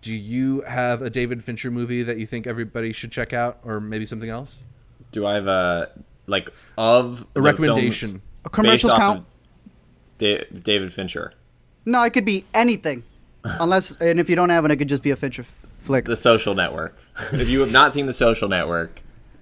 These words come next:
Speaker 2: that should be the next thing you watch.
Speaker 3: <laughs>
Speaker 2: I, I think that is, for me, the one film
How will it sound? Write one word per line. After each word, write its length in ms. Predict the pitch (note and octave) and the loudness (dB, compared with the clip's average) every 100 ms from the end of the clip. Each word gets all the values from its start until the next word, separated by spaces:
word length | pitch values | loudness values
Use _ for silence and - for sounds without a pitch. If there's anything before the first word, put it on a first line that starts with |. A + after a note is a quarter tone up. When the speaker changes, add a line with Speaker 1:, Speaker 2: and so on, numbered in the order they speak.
| - - - - | -20 -20 -20 -6
Speaker 2:
that 200 | G2+ G#2+ | 2 2
should 80 | - | 2
be 80 | G#2+ | 0
the 80 | G#2 | 0
next 260 | G2+ - | 0 -2
thing 140 | G2 F2 | -6 -6
you 120 | D#2+ | -6
watch. 360 | C2+ C#3 - - - | -6 -8 -8 -12 -6
Speaker 3:
<laughs> 60 | |
Speaker 2:
I, 160 | G2 - - G2 | -6 -6 -6 0
I 460 | G#2 G2+ G2 F#2 - | 4 4 2 0 -6
think 220 | - G#2+ - | -4 -4 0
that 220 | G2 F2+ | 0 0
is, 300 | F2+ F2+ - _ - _ | -4 -8 -14 _ -20 _
for 160 | A#2+ | -2
me, 220 | A#2 A2+ | 0 0
the 180 | A#2+ G#2 | 0 0
one 320 | F2+ F#2+ G2 | -2 -2 -4
film 440 | G#2 F2+ E2+ G2 | -4 -6 -6 -8